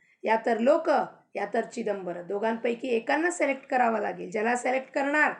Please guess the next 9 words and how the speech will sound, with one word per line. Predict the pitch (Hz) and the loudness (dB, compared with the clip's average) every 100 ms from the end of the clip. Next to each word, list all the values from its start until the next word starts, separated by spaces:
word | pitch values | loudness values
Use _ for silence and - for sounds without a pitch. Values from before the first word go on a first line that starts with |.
| - _ _ 311 | -14 _ _ 0
तोच | 339 - | 2 2
शाश्वत | 294 - 254 226 | 0 0 -4 -2
राहणार | - 208 196 170 | -4 -6 -8 -12
आहे. | 139 _ _ - _ | -16 _ _ -20 _
प्रपंचाला | 262 262 311 302 294 294 | -4 2 2 2 4 2
केलं | 294 294 285 | 4 2 2
तर | 320 | -2
प्रपंचच | 349 339 339 330 277 | -2 0 0 2 0
राहणार, | 214 196 175 | -2 -6 -8